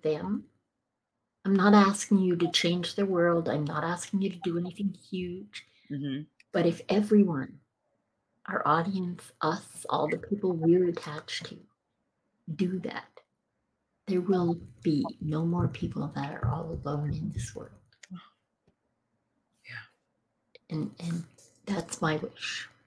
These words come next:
Speaker 2: Yeah. That is beautiful.
Speaker 1: Well, thank you. Thank you.
Speaker 2: You are welcome. Oh my gosh.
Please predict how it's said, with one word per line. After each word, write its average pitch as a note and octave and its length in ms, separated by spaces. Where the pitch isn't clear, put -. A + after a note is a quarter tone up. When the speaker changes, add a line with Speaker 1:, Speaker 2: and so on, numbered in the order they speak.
Speaker 2:
Yeah. B2 180
That C#3+ 160
is C3+ 120
beautiful. A#2+ 540
Speaker 1:
Well, G#3+ 160
thank A#3 300
you. - 60
Thank G3+ 260
you. - 80
Speaker 2:
You F3+ 200
are E3 80
welcome. D3 560
Oh D3+ 80
my C3+ 140
gosh. B2 640